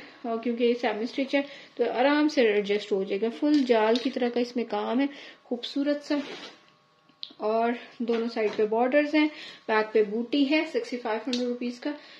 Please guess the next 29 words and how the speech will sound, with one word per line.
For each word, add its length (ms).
It's 120
a 60
worth 300
buying 320
chiffon 360
का 100
suit। 420
Next 480
article 440
सर 160
डीप 420
maroon, 600
ठीक 220
है। 80
maroon 340
भी 60
बड़ा 180
प्यारा 320
maroon 400
है, 120
Check 240
इट, 120
बहुत 360
प्यारा 240
maroon 360
है। 140
अच्छा 240
जी, 180
और 440